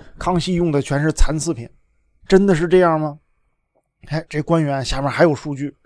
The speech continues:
说咱再比这烧的这木柴，明朝皇帝一年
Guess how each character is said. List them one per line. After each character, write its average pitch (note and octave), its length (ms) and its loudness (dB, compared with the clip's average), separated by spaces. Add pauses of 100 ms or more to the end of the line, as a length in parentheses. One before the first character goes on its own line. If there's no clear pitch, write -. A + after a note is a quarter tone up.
(500)
说 A#3+ 180 0
咱 A3+ 220 -4
再 A3+ 100 2
比 C#3+ 220 -8
这 F#3 100 0
烧 A#3+ 380 2
的 G#3+ 100 4
这 G3+ 140 2
木 C#4 240 -2
柴， - 320 -6 (1160)
明 C#4 220 4
朝 C4 140 8
皇 A3+ 160 2
帝 A#3+ 120 -2
一 A#3 60 -2
年 G3 320 0